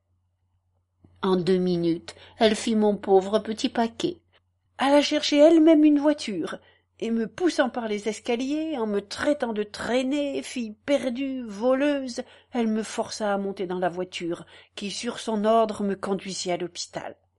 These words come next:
C'est là que j'accouchai du Parisien, monsieur, de ce pauvre petit. Je l'aime bien tout de même.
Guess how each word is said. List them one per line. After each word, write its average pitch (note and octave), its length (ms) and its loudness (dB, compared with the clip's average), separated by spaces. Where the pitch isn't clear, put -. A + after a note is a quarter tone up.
C'est - 220 -8
là D#3 260 -6
que F#3 120 -10
j'accouchai F3 500 -8
du E3 140 -12
Parisien, E3+ 760 -8
monsieur, F#3 420 -10
de A3+ 80 -6
ce B3+ 100 -6
pauvre A#3 420 -4
petit. A#3+ 480 -10
Je F#3+ 160 -6
l'aime F3 340 -2
bien F3 300 -6
tout E3+ 140 -12
de E3+ 100 -12
même. D3+ 320 -8